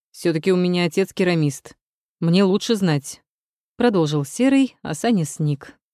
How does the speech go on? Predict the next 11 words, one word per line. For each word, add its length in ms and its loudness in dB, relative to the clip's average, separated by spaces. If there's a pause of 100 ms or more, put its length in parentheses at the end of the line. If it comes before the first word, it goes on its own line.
(560)
«Изделия 500 2
после 320 -2
обжига 380 0
засовывают 720 -2
в 80 -20
чан 300 0
с 100 -4
опилками. 640 -2 (360)
Прямо 280 2
так, 360 -4
горячими. 680 0